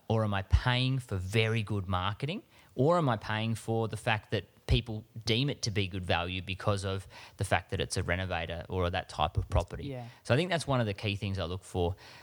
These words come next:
Speaker 1: Uh, one of the other things is also adaptability. If you're looking at a family home, and, you know, we're not talking about apartments here, here in this respect. I, I mean,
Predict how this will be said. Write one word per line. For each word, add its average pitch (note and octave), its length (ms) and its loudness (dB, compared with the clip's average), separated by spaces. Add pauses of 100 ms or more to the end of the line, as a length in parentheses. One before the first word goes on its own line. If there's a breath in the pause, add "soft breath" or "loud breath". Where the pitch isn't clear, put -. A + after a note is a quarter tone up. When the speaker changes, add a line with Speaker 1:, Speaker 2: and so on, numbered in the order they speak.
(180 loud breath)
Speaker 1:
Uh, F2 160 2
one D#3+ 220 0
of F#3 80 2
the A#2 100 2
other A#2+ 160 4
things G#2 320 -2
is G2 300 -4
also G#2+ 420 2 (260)
adaptability. F#2+ 960 -2 (260 loud breath)
If G#2+ 220 0
you're A2+ 320 0
looking D#3+ 240 -4
at A#2+ 40 2
a A2+ 40 0
family G#2 480 -2
home, G2 420 -2
and, F#2 300 -4
you G#2 100 -2
know, F#2 80 2
we're G2 100 2
not A2 200 -2
talking G#2+ 340 -2
about F2+ 220 -2
apartments F2 480 -4
here, F2 240 -10
here F#2 420 -2 (300)
in F2 160 0
this F#2 180 0
respect. F2+ 420 -2
I, F2+ 220 0
I F2+ 80 -6
mean, F2+ 300 -6